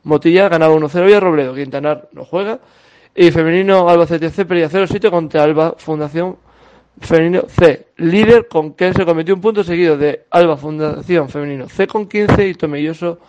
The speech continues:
con quince. El grupo número dos, la mayor sorpresa, a mi gusto. Orgaceño descansar, pero cómo no, <laughs> Atlético Puerto Llano consigue ganar. Cuatro tres contra Daimiel Racing. Independiente de Alcázar ganaba cuatro uno a Ciudad Real. La Solana perdía, sorprendentemente, cero uno con el Sporting de Alca-, con Unión Deportiva Racing de Alcázar.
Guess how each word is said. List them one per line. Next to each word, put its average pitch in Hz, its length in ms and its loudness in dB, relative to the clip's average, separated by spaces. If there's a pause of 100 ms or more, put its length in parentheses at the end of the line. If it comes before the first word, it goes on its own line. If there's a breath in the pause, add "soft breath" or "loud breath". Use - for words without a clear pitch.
(280 soft breath)
con 156 180 -4
quince. 139 320 -10
El 135 100 -8
grupo 196 240 2
número 214 200 2
dos, 180 280 0
la 156 140 -2
mayor 156 200 -2
sorpresa, 180 380 -4
a 156 80 -6
mi 147 100 -4
gusto. 170 360 -4 (340 soft breath)
Orgaceño 170 400 0
descansar, 180 520 -2
pero 147 200 0
cómo 185 200 0
no, 160 220 -4
<laughs> - 60 -20
Atlético 175 420 2
Puerto 185 200 2
Llano 185 120 4
consigue 175 220 2
ganar. 147 340 0 (400 loud breath)
Cuatro 185 260 4
tres 202 140 0
contra 180 280 2
Daimiel 175 320 2
Racing. 143 300 -2
Independiente 147 540 -6
de 185 80 2
Alcázar 190 300 0
ganaba 170 220 4
cuatro 160 260 0
uno 170 160 -2
a 156 40 -8
Ciudad 202 200 2
Real. 160 280 2 (720 soft breath)
La 156 120 -2
Solana 170 360 4
perdía, 180 520 0 (140)
sorprendentemente, 165 800 -6
cero 185 260 2
uno 175 120 4
con 143 140 -4
el 135 80 -8
Sporting 170 480 -6
de 170 80 -2
Alca-, - 300 -6
con 156 160 0
Unión 165 540 -2
Deportiva 165 420 0
Racing 185 220 0
de 214 60 4
Alcázar. 151 460 -2